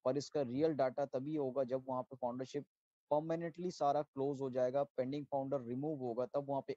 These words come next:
exact जो numbers figure है वहाँ पे देखने को मिलेगा।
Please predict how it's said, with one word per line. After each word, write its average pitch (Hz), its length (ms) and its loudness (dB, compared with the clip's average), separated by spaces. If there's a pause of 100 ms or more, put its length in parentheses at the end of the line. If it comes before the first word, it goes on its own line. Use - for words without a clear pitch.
exact 131 460 0 (440)
जो 135 120 0
numbers 131 500 -2
figure 135 280 2
है 139 60 0
वहाँ 123 240 -4
पे 127 100 -4
देखने 117 320 -6
को 117 100 -6
मिलेगा। 101 380 -8